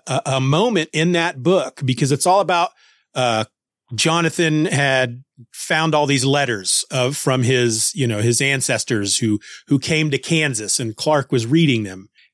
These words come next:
And, uh, there's these, you know, accounts in the letters of them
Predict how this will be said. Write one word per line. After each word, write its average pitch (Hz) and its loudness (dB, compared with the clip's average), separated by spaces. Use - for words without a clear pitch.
And, 135 0
uh, 120 2
there's 127 0
these, 127 0
you 151 -2
know, 107 -6
accounts 175 -2
in 156 2
the 143 2
letters 147 2
of 131 -2
them 151 0